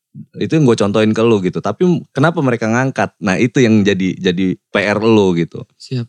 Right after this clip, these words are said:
Speaker 1: Karena mereka kuat gitu. Karena mereka kuat dan karya, mereka tetap bikin karya walaupun dihujat, walaupun di apa. Fokus aja sama karyanya.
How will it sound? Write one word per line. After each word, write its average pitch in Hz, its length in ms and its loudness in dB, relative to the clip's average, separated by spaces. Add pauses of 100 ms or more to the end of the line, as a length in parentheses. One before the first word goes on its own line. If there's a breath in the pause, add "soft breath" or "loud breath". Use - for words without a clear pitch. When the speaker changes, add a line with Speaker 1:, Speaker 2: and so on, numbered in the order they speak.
Speaker 1:
Karena 110 220 -4
mereka 165 420 0
kuat 202 560 2
gitu. - 220 -12 (280)
Karena 98 200 -8
mereka 120 260 -4
kuat 113 260 -2 (140)
dan 95 460 0 (680)
karya, 110 460 2
mereka 107 300 0
tetap 92 340 -8
bikin 95 300 -4
karya 101 380 0
walaupun 92 360 0
dihujat, 95 680 0
walaupun 92 340 -2
di 92 120 0
apa. 95 560 -4
Fokus 139 340 -4
aja 190 140 0
sama 92 240 -2
karyanya. 80 500 -6